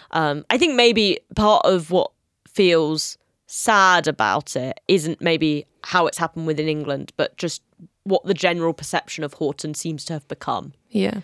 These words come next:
Speaker 1: You know, I think everyone can understand that not everyone gets to bow out in the way they want, especially because the nature of sport is the older you get, the, y-, your performances decline, you're less likely to get picked, and, you know, very few people go out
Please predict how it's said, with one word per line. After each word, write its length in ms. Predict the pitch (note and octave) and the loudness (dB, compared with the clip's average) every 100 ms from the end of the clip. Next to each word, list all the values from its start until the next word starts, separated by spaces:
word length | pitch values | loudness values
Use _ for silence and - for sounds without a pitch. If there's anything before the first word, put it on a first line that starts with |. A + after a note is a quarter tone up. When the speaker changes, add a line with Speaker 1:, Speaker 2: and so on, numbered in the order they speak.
| - | -12
Speaker 1:
You 140 | F3 F3+ | -2 0
know, 100 | D#3 | 2
I 120 | E3 | 2
think 260 | G#3 F#3+ - | 0 -4 0
everyone 460 | G#3+ G#3 G3+ F#3+ | 4 4 4 2
can 220 | F3 F#3+ F3 | 0 -2 0
understand 840 | F3 E3+ E3+ - F#3+ E3+ D#3+ D3+ | -2 -2 -2 2 2 2 0 -4
that 340 | D3+ D#3 - - - _ _ _ _ _ _ - | 0 2 2 -4 -20 _ _ _ _ _ _ 0
not 300 | G#3 F3+ E3 | 4 6 4
everyone 320 | E3+ E3 E3 | 4 2 2
gets 160 | - - | 0 0
to 80 | F3 | 0
bow 240 | D#3 D#3 | 4 4
out 220 | D#3 - | 4 2
in 60 | E3 | 2
the 80 | D#3 | 2
way 120 | D3+ | 2
they 140 | D3 | 2
want, 240 | D#3 D3+ - | 2 0 -2
especially 460 | F3+ - E3+ E3 | -2 -2 -2 -4
because 300 | D#3+ D#3 F3 | -6 -2 -2
the 60 | D3+ | 0
nature 260 | F#3+ - D#3 | 0 0 -6
of 60 | |
sport 340 | - E3+ D#3 C3 | -2 2 4 4
is 200 | D3+ - | 0 -4
the 120 | F3 A#3 | 2 4
older 180 | A#3 D3+ | 4 0
you 60 | |
get, 260 | D3+ D3+ - - _ _ _ D#3+ | 0 0 -2 -10 _ _ _ -2
the, 420 | F3+ E3+ E3+ - - _ _ _ _ | 2 4 4 2 -4 _ _ _ _
y-, 300 | E3 D3 E3+ | -14 -8 -8
your 220 | - F3 F3 | 0 0 2
performances 440 | G3 D4+ A3+ E3+ | 2 2 0 -2
decline, 440 | F3 - E3 D#3+ | -4 0 2 2
you're 100 | D3+ | 0
less 160 | A3+ B3+ | 0 2
likely 160 | A#3+ - | 0 0
to 140 | - | -2
get 180 | D3 - | -4 0
picked, 380 | E3 - - - | -2 -4 -10 -4
and, 220 | D#3+ D#3+ | -2 -2
you 80 | E3+ | -2
know, 160 | D3+ C#3+ | -2 0
very 300 | F3 E3+ E3+ | 2 2 0
few 180 | E3+ | -2
people 300 | D#3 D#3+ D3 | -2 -2 -2
go 200 | D3 D3+ | 0 2
out 280 | D3+ C#3+ - | 2 2 -2